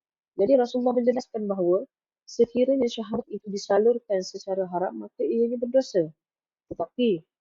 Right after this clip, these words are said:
jika syahwat itu disalurkan pada tempat secara halal, pada tempat yang halal, maka ianya beroleh pahala. Okey? Ini menunjukkan bahawa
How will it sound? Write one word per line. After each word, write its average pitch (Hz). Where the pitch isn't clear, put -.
jika 175
syahwat 185
itu -
disalurkan 190
pada -
tempat -
secara 226
halal, 196
pada 170
tempat -
yang 185
halal, 185
maka 233
ianya 208
beroleh 214
pahala. 165
Okey? 254
Ini 233
menunjukkan 226
bahawa 190